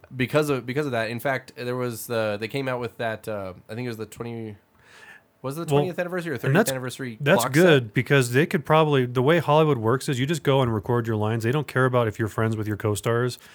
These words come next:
Speaker 2: They probably never even met each other until maybe, like, four years <laughs> into that show.
Speaker 1: I, I don't, I don't
Speaker 2: <laughs> You
Speaker 1: know.
Speaker 2: know, it's,
Speaker 1: Nin-,
Speaker 2: it's a good
Speaker 1: nineties,
Speaker 2: chance.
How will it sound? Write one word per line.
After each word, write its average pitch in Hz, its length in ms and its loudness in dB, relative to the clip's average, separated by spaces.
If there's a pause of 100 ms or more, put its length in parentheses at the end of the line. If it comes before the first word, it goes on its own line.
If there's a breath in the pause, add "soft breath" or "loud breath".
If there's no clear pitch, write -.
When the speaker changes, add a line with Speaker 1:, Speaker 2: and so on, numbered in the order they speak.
(260 loud breath)
Speaker 2:
They 135 80 2
probably 185 280 6
never 139 300 6
even 120 260 2
met 117 160 4
each 117 200 -2
other 98 240 0
until 104 260 -2
maybe, 110 240 0 (180)
like, 101 160 -4
four 123 240 2
years 117 240 6
<laughs> 113 60 2
into 120 120 0
that 170 300 6
show. - 280 0 (260)
Speaker 1:
I, - 160 -8 (100)
I 226 140 2
don't, 311 280 8
I 226 40 10
don't 294 140 6
Speaker 2:
<laughs> - 20 4
You 156 60 8
Speaker 1:
know. 147 240 8
Speaker 2:
know, 156 80 4
it's, 151 160 2
Speaker 1:
Nin-, - 100 2
Speaker 2:
it's - 80 -2
a 151 80 2
good 170 100 4
Speaker 1:
nineties, 269 220 4
Speaker 2:
chance. 127 400 2